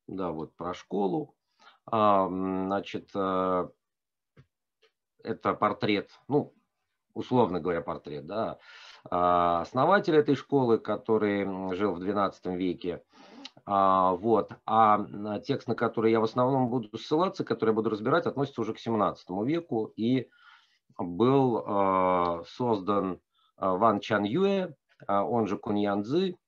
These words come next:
м, э, наставником школы Чуаньчжэнь, который жил в конце,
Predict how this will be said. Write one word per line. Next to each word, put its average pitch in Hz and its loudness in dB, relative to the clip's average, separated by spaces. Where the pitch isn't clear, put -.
м, 110 2
э, 104 2
наставником 101 -2
школы 90 -4
Чуаньчжэнь, 110 -4
который 113 -4
жил 110 -2
в - -18
конце, 98 -2